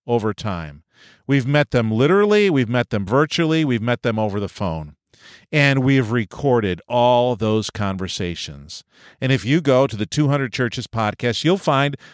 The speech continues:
I think there's about three hundred and sixty episodes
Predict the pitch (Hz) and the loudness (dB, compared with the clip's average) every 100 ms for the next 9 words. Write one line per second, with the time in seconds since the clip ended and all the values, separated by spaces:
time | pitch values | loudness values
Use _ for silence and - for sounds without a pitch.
0 | _ 196 214 196 180 180 180 151 139 147 | _ -2 0 0 0 0 2 2 2 2
1 | 147 131 - 151 180 151 165 160 139 123 | 2 -2 -6 -2 0 2 0 0 0 0
2 | - - 180 185 - - 185 - 147 147 | -2 0 0 0 -2 -4 -4 -2 -4 -2
3 | 127 - 107 92 92 98 120 - | -4 -2 -2 0 0 -2 -8 -10